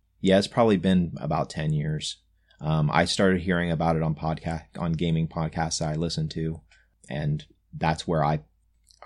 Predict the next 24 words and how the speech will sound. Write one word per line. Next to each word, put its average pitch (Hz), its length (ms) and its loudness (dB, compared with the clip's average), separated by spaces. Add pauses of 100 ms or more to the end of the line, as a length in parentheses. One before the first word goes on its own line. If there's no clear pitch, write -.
heard 104 140 2
of 90 80 0
the 98 80 -2
concept, 85 540 -2
and 82 80 0
that's 76 180 -2
where 80 140 -2
I 73 100 -4
started 71 480 -4 (380)
using 143 380 -2
it. 57 200 -10 (880)
For 131 140 6
most 117 380 6
settings, 120 600 2
or 87 160 0
for 98 160 0
most 95 360 2
games 82 300 2
that 85 120 2
I 82 100 4
would 82 160 0
run, 82 420 0
um, 76 400 -2 (500)
I 90 260 2